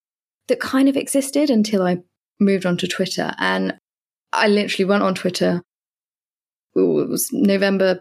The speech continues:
twenty twenty. I think I was just bored. And I was looking for n-, <laughs> new, interesting people to follow. This one post popped up called Launch M B A. And I mean, I've been kind of debating about doing an M B A all my life, but they're, they're really expensive.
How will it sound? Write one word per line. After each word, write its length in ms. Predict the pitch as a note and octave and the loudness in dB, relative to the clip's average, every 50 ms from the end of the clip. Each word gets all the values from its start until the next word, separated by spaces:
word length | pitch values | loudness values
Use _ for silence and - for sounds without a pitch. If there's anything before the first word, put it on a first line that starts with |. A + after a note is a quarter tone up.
| - - | -8 -6
twenty 300 | - - F#3+ F#3 F#3 F3+ | -4 -2 0 0 0 -2
twenty. 300 | - - F#3 F3+ F3+ F3 | -2 0 0 0 2 0
I 100 | F3+ F3 | -2 -4
think 160 | - A3+ A#3+ | -6 -2 -2
I 40 | C4+ | 0
was 100 | A#3+ - | 0 0
just 200 | F3 - - _ | -2 -6 -6 _
bored. 440 | - D#3+ E3+ G#3 G#3 F3 E3 - - - _ _ _ _ _ _ _ _ _ | -2 0 2 2 2 0 0 -4 -4 -6 _ _ _ _ _ _ _ _ _
And 100 | - G3+ G#3 | 0 2 2
I 20 | |
was 100 | G#3 G#3 | 4 2
looking 260 | A#3 A3+ - C4+ A#3+ | 2 2 2 2 2
for 80 | - A3+ | 4 4
n-, 420 | G#3+ G#3+ G#3+ G#3+ A3 - - - | 4 6 6 4 2 0 -2 -4
<laughs> 40 | - | 0
new, 380 | A3+ G#3+ A3 A#3+ B3 B3+ B3 C4+ - | 4 4 4 6 4 4 2 2 2
interesting 640 | A#3 A3+ A3+ A3 - A3 G#3+ G#3+ - G#3+ G3 G3 G#3 | 2 2 2 2 0 -2 -4 -2 -2 -2 0 0 0
people 340 | - A3+ A3 G#3+ - F#3 | 0 0 -2 0 -4 -6
to 100 | F3+ - | -6 -6
follow. 520 | F3+ - - A#3 A3+ G#3 F3+ F3 F3 D3+ C#3 _ _ _ _ _ _ _ _ _ _ _ _ _ _ _ _ _ _ _ _ _ | -10 -2 0 2 2 2 2 -2 -4 -8 -10 _ _ _ _ _ _ _ _ _ _ _ _ _ _ _ _ _ _ _ _ _
This 160 | A3 A3 G#3+ | -2 0 2
one 140 | A3 G3+ G3+ | 2 0 2
post 260 | - A3 G3+ G3+ G3+ | 0 0 -2 -2 -2
popped 240 | - G3+ - - - | -6 -6 -6 -4 -6
up 220 | G3+ G#3+ - _ - - _ _ _ _ _ _ _ _ | -6 -6 -6 _ -20 -20 _ _ _ _ _ _ _ _
called 280 | - - G#3 G3 F#3+ G3 | -2 0 0 0 2 2
Launch 440 | G3 G#3 G#3 G3+ G3 G3 F3+ - | 2 2 2 2 0 -2 -2 -2
M 220 | - G3 F#3+ F#3+ F#3 | -2 -2 0 0 0
B 180 | F#3 F#3 G#3 | 2 2 2
A. 360 | A3+ A3 - - - - - - _ _ _ _ _ _ _ _ _ _ _ _ - - - | 2 0 -2 -4 -6 -8 -8 -10 _ _ _ _ _ _ _ _ _ _ _ _ -12 -6 -2
And 100 | A3 A3 | 0 0
I 40 | G#3+ | 0
mean, 120 | G#3 - | 0 0
I've 220 | A3+ C4 D4 A3 | 0 0 0 0
been 120 | G#3+ G#3+ G3+ | -2 -4 -2
kind 200 | - - G3+ G3 | 0 0 0 2
of 60 | F3 | 2
debating 380 | F#3 F3 F#3 F#3 F3+ F3+ F#3 F#3 | -2 -2 -2 -2 0 0 0 2
about 220 | F3 F3+ F#3+ F3 | 0 0 -2 -2
doing 220 | - G3 F3+ B2+ | -2 0 2 2
an 60 | F2+ F3 | 2 2
M 120 | F3 - | 2 2
B 140 | - F3 F3 | 0 0 0
A 140 | - - F3+ | 0 0 0
all 100 | F2+ F2+ | 2 2
my 140 | - - F2+ | 2 2 2
life, 360 | F#2 F2+ F2 F2 - - - _ | 2 0 -2 -4 -6 -10 -8 _
but 200 | - - - - | -6 -4 -4 -4
they're, 180 | G3+ G3 G3+ - | -4 -4 -4 -2
they're 140 | G#3 G3 G3 | -2 0 2
really 180 | A3 A3+ G#3+ G3+ | 2 2 2 0
expensive. 680 | - - - - G3 F3+ - - - - - E3+ - | -2 -6 -6 -4 -4 -4 -4 -6 -8 -8 -8 -8 -12